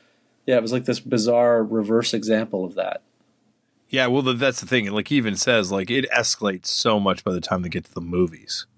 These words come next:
Speaker 1: Yeah, like, uh, again, the movie, even the idea just seems like it would be very limiting. You know, the idea of, like, well, how much can you do? How much can you take? So that was part of my mentality about the movies when I remember them coming out, is I remember thinking, "Well,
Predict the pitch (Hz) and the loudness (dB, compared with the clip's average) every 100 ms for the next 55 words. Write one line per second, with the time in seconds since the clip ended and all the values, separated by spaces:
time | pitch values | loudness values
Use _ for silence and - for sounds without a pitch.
0 | _ _ _ _ _ _ _ _ _ _ | _ _ _ _ _ _ _ _ _ _
1 | _ _ 147 233 131 127 151 170 175 214 | _ _ 2 4 2 2 0 0 0 0
2 | 147 175 208 165 165 202 214 269 220 - | 2 2 0 -2 -6 -2 0 2 0 -2
3 | 160 156 151 196 226 190 180 - 180 175 | 2 2 2 2 2 2 0 2 2 2
4 | 170 143 139 131 147 139 127 127 117 127 | 2 0 0 2 2 2 2 2 2 2
5 | 127 113 123 123 107 95 92 _ _ _ | 2 0 0 2 0 -4 -8 _ _ _
6 | _ _ 135 120 117 120 117 123 110 113 | _ _ 0 2 4 4 4 2 2 2
7 | 120 110 131 127 123 - 127 110 101 101 | 2 2 2 2 0 -2 -2 -2 2 2
8 | 95 101 123 127 123 - 104 - 117 98 | 0 0 2 4 2 0 -2 0 -2 -2
9 | - - - _ _ _ _ - 127 160 | -6 -20 -20 _ _ _ _ -2 2 2
10 | 185 - 143 - 160 175 156 135 131 143 | 0 -2 -12 0 0 4 2 2 0 2
11 | 143 120 113 110 143 185 123 107 107 104 | 2 0 -4 0 0 2 0 -2 -2 -2
12 | 113 104 101 104 - 123 120 143 113 107 | -2 -4 -4 -4 0 0 2 2 2 0
13 | 113 113 123 123 135 131 131 | -2 -4 -4 0 2 2 0